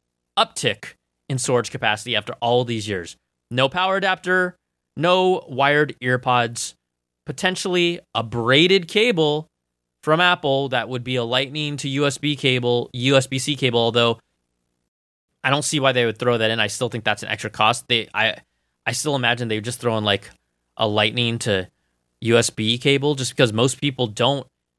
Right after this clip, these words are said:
have a U S B C charger yet unless they want people to go out and buy them, and they're not including it. I could be wrong, but people still, at least Apple users, that's the thing. Apple users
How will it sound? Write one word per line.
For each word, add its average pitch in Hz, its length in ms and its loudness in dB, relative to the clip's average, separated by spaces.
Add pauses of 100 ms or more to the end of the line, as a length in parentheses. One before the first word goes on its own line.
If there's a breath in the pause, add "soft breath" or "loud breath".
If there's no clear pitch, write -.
(120)
have 127 220 2
a 117 60 -2
U 120 180 -2
S 127 80 -4
B 123 140 -6
C 131 160 -2
charger 123 360 2
yet 104 220 0
unless 120 240 -2
they 123 120 0
want 123 260 0
people 123 160 -4
to 123 80 -2
go 113 160 0
out 113 120 4
and 147 120 -4
buy 185 160 4
them, 113 180 -4
and 110 100 -6
they're 110 120 -4
not 120 160 0
including 147 420 -2
it. - 140 -14 (1400)
I 123 120 -2
could 160 160 -2
be 147 80 0
wrong, 135 320 2
but 101 260 0 (880)
people 165 320 0
still, 151 380 -4
at 131 100 2
least 160 300 -4
Apple 147 360 -2
users, 107 600 -8 (300)
that's 135 180 0
the 131 80 -4
thing. 107 240 -2 (400)
Apple 143 360 0
users 113 580 -4